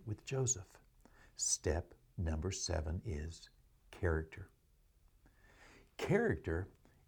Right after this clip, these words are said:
is who you are when no one else is watching. Character, what you do when no one else is watching. Character, what you say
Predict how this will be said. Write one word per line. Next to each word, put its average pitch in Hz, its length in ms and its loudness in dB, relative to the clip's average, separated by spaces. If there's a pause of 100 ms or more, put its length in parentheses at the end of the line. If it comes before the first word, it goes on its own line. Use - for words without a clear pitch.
is 95 380 2 (520)
who - 200 2
you 165 300 6
are 131 260 4 (1000)
when 78 320 0
no 80 160 4
one 98 240 6
else 101 240 0
is 90 120 -6
watching. 80 320 -6 (1120)
Character, 160 720 8 (880)
what 160 260 10
you 165 240 6
do 147 480 8 (480)
when 85 280 4
no 82 160 6
one 82 240 4
else 76 300 -2
is 80 160 -6
watching. 95 360 0 (1200)
Character, 107 560 8 (720)
what 120 260 6
you 92 300 6 (100)
say 95 720 4